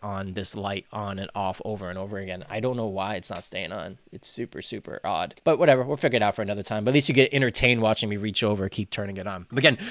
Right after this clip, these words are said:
don't let little things like that stop you. Just go and do it. People don't care. They actually, people probably appreciate that you're showing the realness of it all, that these lights go out. And then right now I'm,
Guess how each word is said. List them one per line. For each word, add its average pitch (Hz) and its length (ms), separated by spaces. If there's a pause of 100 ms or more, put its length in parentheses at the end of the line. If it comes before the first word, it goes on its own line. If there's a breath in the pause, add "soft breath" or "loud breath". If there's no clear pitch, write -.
(120)
don't 160 200
let 196 120
little 220 140
things 190 180
like 180 120
that 175 120
stop - 320
you. 98 80
Just 117 320
go 120 240
and 117 100
do 139 120
it. 101 100
People 117 260
don't 120 180
care. 110 340
They 104 180
actually, 113 340
people 110 360
probably 107 440
appreciate 110 580
that 98 120
you're 104 200 (180)
showing 117 680
the - 80
realness 110 480
of 92 160
it 90 80
all, 85 220
that 90 160
these 98 180
lights 104 240
go 90 220
out. 87 400
And 87 220
then 90 200
right 98 220
now 95 240
I'm, 101 120